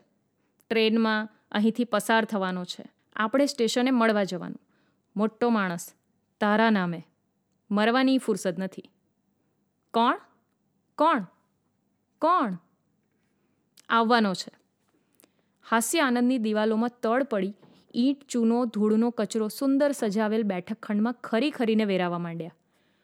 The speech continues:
સુચિનું મગજ ફૂફાડી ઉઠ્યું. "એ, આવવાનો છે. કહી દીધું એટલે પત્યું જાણે. કેટલી વાર કહ્યું છે કે મને આ બધું પસંદ નથી. અડધી જિંદગી ગઈ, કહું છું તમને.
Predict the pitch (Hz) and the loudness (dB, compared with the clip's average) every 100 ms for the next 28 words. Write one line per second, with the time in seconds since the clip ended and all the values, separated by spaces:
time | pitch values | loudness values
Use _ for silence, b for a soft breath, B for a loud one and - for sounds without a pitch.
0 | _ - 254 233 277 277 240 240 247 - | _ -8 -6 -2 0 2 2 2 -2 -2
1 | 233 214 226 202 175 - - _ _ _ | -2 2 2 2 0 -6 -16 _ _ _
2 | _ _ _ - 226 214 - _ _ _ | _ _ _ -2 -2 -2 -6 _ _ _
3 | _ - 190 190 220 233 233 - 208 180 | _ -4 -2 2 2 2 0 -2 -6 -6
4 | _ _ _ _ - 226 214 233 240 254 | _ _ _ _ -2 0 2 2 2 2
5 | 233 185 254 - 208 185 254 196 180 156 | 0 0 -4 0 -2 2 0 2 -2 -6
6 | 160 _ 226 214 - 349 277 220 285 240 | -12 _ -2 -2 0 0 2 2 0 -2
7 | 202 226 - 196 - b b - 277 220 | 0 -2 -2 -8 -8 b b -2 0 2
8 | 214 247 233 247 277 - 202 254 254 214 | 2 0 0 0 -2 -4 -2 2 2 2
9 | - 180 - _ _ _ _ - 202 202 | -2 -14 -16 _ _ _ _ -6 -2 2
10 | 294 262 240 233 240 226 175 _ _ _ | 2 4 4 4 2 2 0 _ _ _
11 | - 214 233 226 220 190 160 160 | -4 0 0 0 -2 -4 -6 -12